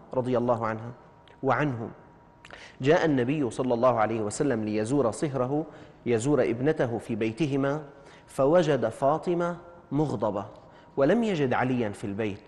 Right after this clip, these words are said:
قال: "يا فاطمة، أين زوجك؟ أين ابن عمك؟" قالت: "اختصمنا فخرج من الدار إلى المسجد."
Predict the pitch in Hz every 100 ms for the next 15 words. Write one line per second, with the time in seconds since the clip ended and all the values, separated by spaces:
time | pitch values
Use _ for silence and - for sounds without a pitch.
0 | - - - - - - - 135 127 131
1 | 127 165 165 147 107 165 202 175 160 135
2 | 127 127 123 127 - - - 175 190 151
3 | - 139 131 110 131 127 120 135 143 156
4 | - - - - - - 165 160 151 -
5 | 131 - 135 - 160 143 143 156 - -
6 | - - - 135 - 160 139 120 110 113
7 | 110 117 143 139 147 156 - - 131 113
8 | 107 107 - 101